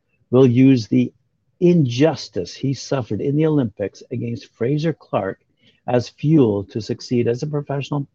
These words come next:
boxer after becoming the latest Pro Bellum c-, co-promotional signing. The French fighter was booted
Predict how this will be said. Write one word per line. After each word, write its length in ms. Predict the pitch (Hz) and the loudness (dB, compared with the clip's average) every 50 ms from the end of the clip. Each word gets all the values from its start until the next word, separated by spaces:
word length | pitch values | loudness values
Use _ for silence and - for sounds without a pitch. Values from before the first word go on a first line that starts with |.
| _ - | _ -4
boxer 480 | - 98 101 - - - 107 101 92 - _ _ - - - _ - | -4 -4 -4 -6 -6 -6 -6 -6 -6 -10 _ _ -20 -20 -18 _ -6
after 260 | 110 117 - - 127 | -4 -4 -2 0 0
becoming 400 | 120 127 117 - 120 113 120 117 | 0 0 -2 -2 -2 0 0 -2
the 80 | 107 113 | -2 -2
latest 640 | 113 117 123 135 143 165 190 175 123 101 - - | -2 2 4 6 6 8 8 6 4 2 -2 -4
Pro 160 | - 110 104 | -4 -4 -4
Bellum 440 | 98 107 110 107 107 107 104 117 - - | -4 -4 -2 -2 -2 -2 -2 -6 -8 -12
c-, 60 | - _ _ _ _ _ _ _ | -18 _ _ _ _ _ _ _
co-promotional 840 | - - 123 120 120 - 113 107 104 107 104 - - 113 110 110 | -8 -6 -4 -4 -4 -4 -4 -4 -4 -4 -6 -8 -10 -10 -10 -10
signing. 560 | 107 - - - 104 107 110 113 107 98 92 - _ _ _ _ _ _ _ _ _ _ _ _ _ _ _ - | -12 -14 -14 -10 -8 -6 -4 -4 -4 -6 -8 -12 _ _ _ _ _ _ _ _ _ _ _ _ _ _ _ -12
The 80 | 95 | -12
French 360 | - - - 131 147 147 - - | -6 -2 0 0 0 0 -2 0
fighter 380 | - 131 127 123 120 123 - | 0 2 2 4 2 0 0
was 200 | - 120 113 104 | 0 -2 -2 -4
booted 580 | 95 95 - _ 139 151 143 - 120 107 - | -6 -10 -6 _ 0 0 2 0 -2 -2 -2